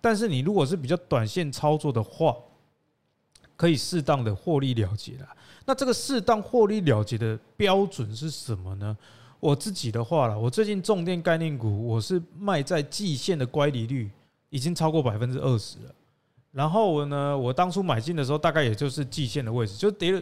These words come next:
别人跌到季线的时候，觉得没救啊，然后，然后我去买。哦，那大家应该知道我讲哪一档啊，如果有仔细听的话。然后呢，它就一路涨上去了，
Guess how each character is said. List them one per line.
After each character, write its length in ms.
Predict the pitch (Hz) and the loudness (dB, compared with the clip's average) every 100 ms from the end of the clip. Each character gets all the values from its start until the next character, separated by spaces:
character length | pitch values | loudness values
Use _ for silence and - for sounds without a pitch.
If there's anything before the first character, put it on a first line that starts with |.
| - | 2
别 100 | 214 | 4
人 140 | 202 | 4
跌 100 | 156 | 2
到 80 | 175 | 0
季 200 | 175 180 | 0 -2
线 120 | 165 | -2
的 80 | 156 | -2
时 120 | 123 | 0
候， 180 | 143 131 - - - | 2 2 -2 -20 -4
觉 120 | 156 | 0
得 120 | 156 143 139 - | 0 -2 -8 -2
没 140 | 143 | 0
救 200 | 127 123 | 0 -2
啊， 180 | 107 92 - _ _ | -4 -6 -14 _ _
然 180 | 147 139 | -4 -2
后， 160 | 147 - | -2 -4
然 120 | 135 | -2
后 80 | 147 | 0
我 100 | 131 | 0
去 120 | - | -2
买。 200 | 135 110 101 _ _ _ _ - | -4 -6 -8 _ _ _ _ -8
哦， 200 | 104 92 107 | -6 -6 -4
那 120 | 139 | -2
大 120 | 143 | 0
家 120 | 143 | 0
应 60 | 143 | 2
该 100 | 143 | 0
知 100 | 131 | 2
道 120 | 135 | 0
我 100 | 123 | 0
讲 140 | 117 107 | -2 -6
哪 100 | 101 | -8
一 60 | |
档 200 | - 95 92 | -8 -10 -10
啊， 80 | 90 | -6
如 60 | 139 | -4
果 120 | 127 | -2
有 80 | 123 | -4
仔 140 | - | -8
细 160 | 104 127 | -10 -8
听 220 | - 127 | -6 -6
的 120 | 117 | -4
话。 240 | 107 120 98 - - - - | -4 -6 -8 -12 -20 -20 -10
然 180 | - 139 | -4 0
后 200 | 156 175 | 2 2
呢， 160 | 156 143 | 2 2
它 420 | 147 160 160 160 | 4 4 4 0
就 180 | - 170 | 0 0
一 120 | 151 | 2
路 120 | 151 190 | 0 0
涨 160 | 123 | 0
上 140 | 135 139 | -2 -2
去 180 | 151 | -2
了， 80 | 107 | -2